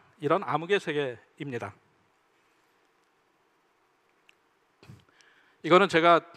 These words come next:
그 키스티 과학 향기에 글을 써줬더니 그 일러스트레이션 하는 분이 이렇게 재미있는 그림을 그려주셨어요. 자, 여기 깜깜한 곳이라 그랬죠.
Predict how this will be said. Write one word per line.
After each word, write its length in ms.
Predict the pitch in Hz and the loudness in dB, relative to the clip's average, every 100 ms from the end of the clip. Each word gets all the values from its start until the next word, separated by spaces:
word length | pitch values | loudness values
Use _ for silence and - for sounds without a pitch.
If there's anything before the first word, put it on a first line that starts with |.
| - - | -20 -12
그 120 | 156 | -12
키스티 340 | - - 220 | -10 -10 -10
과학 360 | - 135 160 - | -4 2 2 2
향기에 360 | 170 156 175 180 | -6 -4 -6 -4
글을 460 | - 160 165 160 | -6 -2 -2 -4
써줬더니 720 | - 226 185 - 147 170 165 104 _ - _ _ _ | -6 -6 -6 -8 -8 -8 -8 -12 _ -20 _ _ _
그 160 | 165 151 | -4 -2
일러스트레이션 720 | 151 202 - 208 202 185 185 | 0 0 0 2 2 2 -4
하는 260 | 180 190 170 | -4 -6 -6
분이 180 | 175 | -4
이렇게 300 | 180 147 - | -4 -4 -8
재미있는 680 | 185 - 165 196 185 185 175 | -8 -6 0 0 0 -4 -4
그림을 540 | - 156 156 156 143 | -4 -2 0 2 2
그려주셨어요. 840 | 127 160 156 127 135 - 135 151 226 _ _ _ _ _ _ _ _ _ _ _ _ _ _ _ | 0 0 0 0 -6 -6 -8 -8 -8 _ _ _ _ _ _ _ _ _ _ _ _ _ _ _
자, 180 | - 151 | 0 2
여기 160 | 160 185 - | 2 -4 2
깜깜한 420 | 240 233 262 226 | 2 6 4 6
곳이라 300 | 196 175 180 | 4 6 6
그랬죠. 580 | 160 151 - 175 135 - | 6 2 0 2 2 0